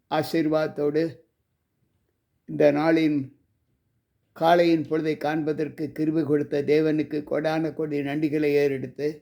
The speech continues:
தேவ சமூகத்தில் வந்திருக்கிற உங்கள் அனைவருக்கும் ஆண்டவர் இயேசு கிறிஸ்துவின் நாமத்தின் இந்த புதன்கிழமையின் காலையின் வாழ்த்துக்களை தெரிவித்துக் கொள்கிறேன். கர்த்தர் நம்மோடு இருப்பாராக.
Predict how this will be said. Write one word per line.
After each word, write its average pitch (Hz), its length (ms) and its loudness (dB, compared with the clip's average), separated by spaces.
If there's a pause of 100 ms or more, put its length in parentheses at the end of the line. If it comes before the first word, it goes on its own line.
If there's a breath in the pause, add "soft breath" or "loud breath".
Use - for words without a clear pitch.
(840)
தேவ 160 260 2
சமூகத்தில் 165 520 -2
வந்திருக்கிற 151 600 -2
உங்கள் 151 420 -2
அனைவருக்கும் 156 800 -2 (800)
ஆண்டவர் 151 420 2
இயேசு 156 320 0
கிறிஸ்துவின் 147 480 -2
நாமத்தின் 147 640 0 (180)
இந்த 143 180 -2
புதன்கிழமையின் 151 680 2
காலையின் 147 440 0
வாழ்த்துக்களை 143 680 -2
தெரிவித்துக் 143 420 -4
கொள்கிறேன். 131 520 -4
கர்த்தர் 143 380 -2
நம்மோடு 139 400 -2
இருப்பாராக. 120 840 -6